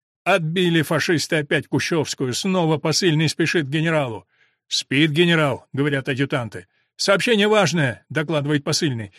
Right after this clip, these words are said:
«Нами взята Кущевская». Решают адъютанты. «Будить, не будить генерала». Пока решали, новый гонец примчался. «Хайль Гитлер! Оставлена нами Кущевская!»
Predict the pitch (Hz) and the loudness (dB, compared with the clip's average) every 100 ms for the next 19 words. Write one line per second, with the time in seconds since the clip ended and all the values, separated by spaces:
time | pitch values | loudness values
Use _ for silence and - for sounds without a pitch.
0 | _ - 190 214 208 160 220 196 208 190 | _ 0 2 4 2 2 2 2 0 4
1 | 220 156 - 92 - _ _ _ _ - | 4 2 -4 -8 -12 _ _ _ _ -10
2 | 113 131 165 151 147 135 143 143 113 - | -6 -2 0 0 0 -2 -2 -4 -6 -10
3 | - _ 117 135 180 180 139 131 127 156 | -20 _ -6 -2 -2 -2 -4 -4 -2 -2
4 | 156 147 151 143 143 127 113 _ _ _ | -2 -2 -2 -2 -4 -6 -10 _ _ _
5 | - 127 220 202 - 208 196 160 160 156 | -10 0 4 4 4 4 4 4 4 2
6 | 147 151 151 - 156 139 156 120 - 110 | 2 0 -2 -4 -4 -2 -2 -4 -6 -10
7 | _ _ - 254 233 262 208 185 120 _ | _ _ 2 4 4 4 4 4 2 _
8 | _ - 233 247 277 247 262 240 240 220 | _ 0 2 4 4 4 4 4 4 4
9 | 196 196 - 165 - - 98 | 4 2 2 0 0 -8 -14